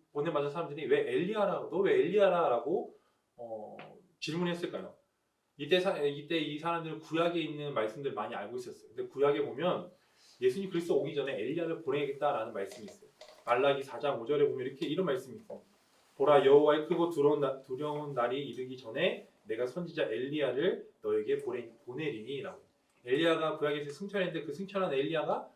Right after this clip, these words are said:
다시 메시아 오기 전에 보내겠다라고 해요. 그래서 요한에게 "너 엘리야야? 그 우리가 구약에서 들었던 그 엘리야야?"라고 물어봐요. 그러나 요한은 "아니, 나는 아니다"라고 얘기합니다.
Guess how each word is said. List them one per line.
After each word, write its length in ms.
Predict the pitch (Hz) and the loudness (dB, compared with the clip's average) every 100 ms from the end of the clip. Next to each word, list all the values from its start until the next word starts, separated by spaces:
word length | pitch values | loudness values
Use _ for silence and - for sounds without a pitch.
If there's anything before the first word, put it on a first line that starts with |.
| _ | _
다시 500 | - - 175 220 - _ - | -10 -6 -6 -6 -8 _ -6
메시아 300 | 123 151 131 | -2 0 0
오기 120 | 117 | 0
전에 200 | 127 131 | -4 -4
보내겠다라고 680 | 135 139 - 147 117 107 98 | 0 0 2 0 -2 -6 -10
해요. 80 | - - | -14 -6
그래서 400 | 143 156 - - _ 117 | -4 -2 -4 -8 _ -2
요한에게 600 | 131 131 113 139 - - _ - | 0 0 -2 -4 -6 -10 _ 0
"너 140 | 147 | 2
엘리야야? 640 | - 135 160 143 - - - _ | 2 0 0 0 -2 -4 -8 _
그 80 | 127 | -16
우리가 300 | 127 135 135 | -8 -4 -2
구약에서 420 | 135 139 143 143 | 2 2 2 0
들었던 280 | 131 123 139 | -4 -6 -4
그 80 | 139 | -2
엘리야야?"라고 920 | 123 123 151 147 165 185 185 170 220 - _ - | -2 -2 -2 2 2 2 2 0 -2 -4 _ -4
물어봐요. 360 | 123 - - - - - | -2 -2 -6 -16 -20 -14
그러나 220 | 160 180 135 | -2 0 2
요한은 380 | 123 120 185 - _ - | 0 0 -4 -8 _ -20
"아니, 200 | - 117 - | -18 -14 -6
나는 400 | 113 135 202 - _ _ | -4 -2 -4 -8 _ _
아니다"라고 600 | 120 120 117 147 - 107 | -16 -10 -2 -2 -2 -6
얘기합니다. 340 | - - 90 | -14 -20 -20